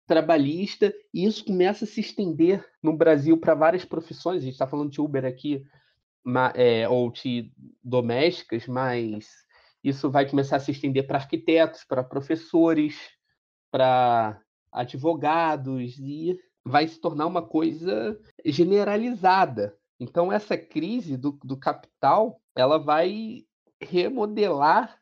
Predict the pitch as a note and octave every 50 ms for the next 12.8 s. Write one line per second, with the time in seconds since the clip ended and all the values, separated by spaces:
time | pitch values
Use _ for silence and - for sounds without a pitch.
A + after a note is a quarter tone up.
0 | _ _ _ - C#3+ D3 C#3+ C#3 C3 A#2+ - - C#3+ C#3 B2+ B2 C#3 C#3+ C#3 C#3
1 | C3 B2+ A#2+ - - C#3+ C#3 D3 C#3 - C#3+ C#3 C3+ - D#3 D3 C#3+ C#3+ D3 C#3
2 | C3+ C#3 - D3+ C3+ C3 B2 A2+ A2+ A2 A2+ _ _ _ _ _ _ _ _ _
3 | _ - - C3+ C3 D3 D3 C#3 C3+ C#3 - D3+ C#3 C#3 C3+ C3+ C#3 C3 C3 C#3
4 | C3+ B2 B2+ C#3 D3 C#3+ C#3 - - - C#3+ C3 C3+ C#3 - _ _ _ _ _
5 | _ _ _ - B2+ B2 - - C3+ C3 - - D#3 C3+ C3 C#3+ C#3 C3+ B2+ B2+
6 | B2+ B2+ B2+ B2 A#2 A#2 A#2+ A#2 B2 A#2+ A#2 A#2 A#2 A#2+ B2+ C3 D3 F3 A3 A#3
7 | F3 C#3 D3+ C#3 - C#3+ C3+ - D3+ C#3 C3+ C#3 C3+ B2 D3 C#3 C#3 D3 C3+ C#3
8 | - - C3+ C3+ - C#3 C3+ C3+ C3 A#2+ A#2 B2+ A#2+ A#2 A2 A2 A#2 A#2 A2+ A2+
9 | - _ _ _ _ - A2 A2 G#2+ G#2+ G2+ G2 F2+ - - - - _ _ -
10 | C3 C#3 C#3 - - D3 C#3 C3 C#3+ C#3 - D3 C#3 C3+ C3+ C3+ C3+ C3+ B2+ B2+
11 | B2+ C3+ C3 - - - C3 B2 B2 B2+ C3+ D#3 G3 A3 G3+ D3+ A2 G#2 - -
12 | _ _ _ - A2+ A#2+ B2 A#2+ A2+ A2 G#2+ G#2 - - -